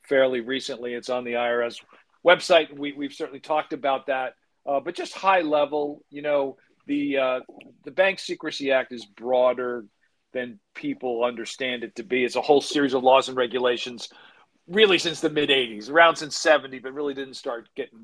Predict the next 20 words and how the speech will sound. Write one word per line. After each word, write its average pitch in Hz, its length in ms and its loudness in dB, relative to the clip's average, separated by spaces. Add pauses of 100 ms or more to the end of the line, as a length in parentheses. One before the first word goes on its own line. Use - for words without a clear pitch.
juice 131 360 -8
until 117 220 -10
the 113 80 -8
mid 123 200 -4
eighties. 120 400 -4 (340)
Uh, 131 420 4 (220)
but 143 200 2 (120)
as 147 240 -4
you 196 220 -2
are 143 380 6
advising 139 800 -4
clients, 127 640 -6
as 107 180 -8
you 113 100 -14
do 120 220 -10
in 113 80 -10
your 110 120 -10
current 170 400 -4
role, 110 420 0 (540)
um, 120 520 0